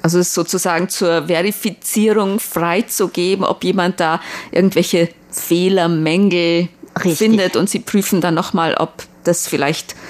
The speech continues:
Speaker 1: fundiert ist oder
Speaker 2: Richtig.
Speaker 1: vielleicht auch nicht.
Speaker 2: Genau, also für mich ist es wichtig, also mein Wunsch ist ja, ich bin zwar, äh, Schriftstellerin, äh, aber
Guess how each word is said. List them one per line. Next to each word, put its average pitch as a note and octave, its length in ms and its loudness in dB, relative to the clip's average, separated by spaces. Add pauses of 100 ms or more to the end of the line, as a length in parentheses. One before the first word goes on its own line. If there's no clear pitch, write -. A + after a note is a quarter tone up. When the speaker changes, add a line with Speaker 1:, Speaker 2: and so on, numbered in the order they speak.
(120)
Speaker 1:
fundiert F#3+ 440 2
ist - 340 -4
oder - 100 -2
Speaker 2:
Richtig. E3+ 160 0
Speaker 1:
vielleicht - 400 -2
auch - 140 -4
nicht. - 380 -2 (260)
Speaker 2:
Genau, D#3+ 420 4
also D3 280 0
für D#3 180 -2
mich G3 280 2
ist - 180 -2
es G3 180 0
wichtig, G#3 440 0
also D#3+ 140 0 (280)
mein G3 540 2
Wunsch G#3+ 360 0
ist F3 200 -2
ja, C3+ 260 0
ich - 180 -4
bin A3 200 2
zwar, F#3 680 -2
äh, D#3+ 140 0
Schriftstellerin, G#2 1040 -4 (560)
äh, - 40 -2
aber D3 560 0